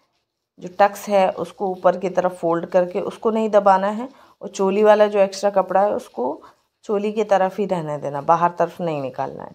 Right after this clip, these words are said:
ठीक है। ये देखिए सिलाई लगा ली है,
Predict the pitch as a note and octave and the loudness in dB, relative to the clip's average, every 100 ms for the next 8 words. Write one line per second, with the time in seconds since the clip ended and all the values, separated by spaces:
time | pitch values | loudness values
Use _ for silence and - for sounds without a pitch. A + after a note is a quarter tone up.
0 | - A3+ - G4 _ _ _ _ _ _ | -16 -12 -10 -10 _ _ _ _ _ _
1 | _ - E3 D#3+ D#3+ G3+ G3 F3 D#3+ F3+ | _ -10 -6 -6 -6 -6 -4 0 2 2
2 | F3+ F3+ F#3 G#3+ B3+ | 2 2 2 -2 -6